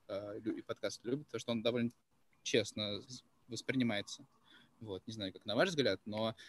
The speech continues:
мне кажется, там не создается ощущение, э, идеальных отцов, скорее честных, и поэтому, поэтому его любят. Вот.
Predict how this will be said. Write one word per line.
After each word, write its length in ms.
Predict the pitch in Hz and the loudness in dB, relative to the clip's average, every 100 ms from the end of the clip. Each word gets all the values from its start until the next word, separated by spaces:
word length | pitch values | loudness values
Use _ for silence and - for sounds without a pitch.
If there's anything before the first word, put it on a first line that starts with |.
| - - | -12 -2
мне 100 | 120 | 0
кажется, 140 | 135 135 | 6 8
там 100 | 131 | 10
не 60 | |
создается 360 | 131 139 127 - | 8 8 6 6
ощущение, 640 | 104 - - 131 139 117 117 _ _ _ | 0 0 4 6 6 4 0 _ _ _
э, 280 | - 104 104 | -2 0 2
идеальных 340 | 113 110 98 98 | 4 4 4 0
отцов, 260 | 101 151 | 0 0
скорее 240 | - 127 131 | 6 8 8
честных, 520 | - 117 95 - - - | 8 6 6 -2 -12 -4
и 40 | |
поэтому, 720 | - 107 117 123 110 104 101 - - - _ _ - | 4 6 6 2 2 2 0 -2 -6 -10 _ _ -6
поэтому 480 | 101 104 117 113 110 | -4 -4 -4 -6 -6
его 220 | - 104 110 | -4 -2 -2
любят. 240 | 95 - - _ _ - - - | -6 -12 -20 _ _ -20 -20 -20
Вот. 240 | - - | -18 -18